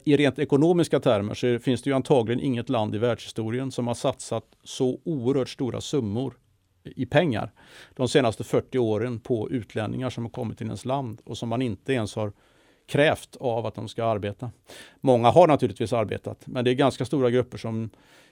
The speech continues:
i stort sett har levt på bidrag i, i långa tider. Och, eh, med tanke på den generositeten så är det ju,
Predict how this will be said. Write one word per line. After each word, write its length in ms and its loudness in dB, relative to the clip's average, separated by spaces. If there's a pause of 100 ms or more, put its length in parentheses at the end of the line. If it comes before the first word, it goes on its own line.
(140)
i 180 -8
stort 240 4
sett 120 2
har 80 4
levt 400 2
på 380 0 (280)
bidrag 540 0
i, 140 -4
i 220 -4
långa 260 2
tider. 340 -6 (180)
Och, 440 -8
eh, 180 -4 (100)
med 340 -8
tanke 240 2
på 80 -4
den 240 2
generositeten 800 -2
så 140 -8
är 120 0
det 80 -2
ju, 240 -2